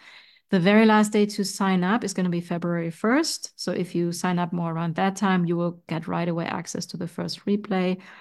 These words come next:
And it's gonna be a twelve-week journey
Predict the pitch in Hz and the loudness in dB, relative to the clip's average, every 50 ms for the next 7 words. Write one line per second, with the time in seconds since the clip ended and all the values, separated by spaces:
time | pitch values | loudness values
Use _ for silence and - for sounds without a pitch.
0 | - - - - _ _ _ _ _ _ - 175 165 165 160 156 156 151 - - | -20 -20 -20 -20 _ _ _ _ _ _ -4 -2 0 0 0 0 -2 -4 -4 -6
1 | - - 175 165 156 160 156 - - - - 202 190 196 196 196 - 190 185 180 | -6 -4 -4 -4 -4 -4 -6 -8 -12 -8 -4 0 0 0 0 -2 -2 0 0 0
2 | 175 175 - - - _ - - 175 175 180 180 180 175 180 175 175 175 175 175 | 0 -2 -6 -12 -18 _ -10 -6 -2 0 0 2 2 2 2 2 2 0 0 0
3 | 165 | -2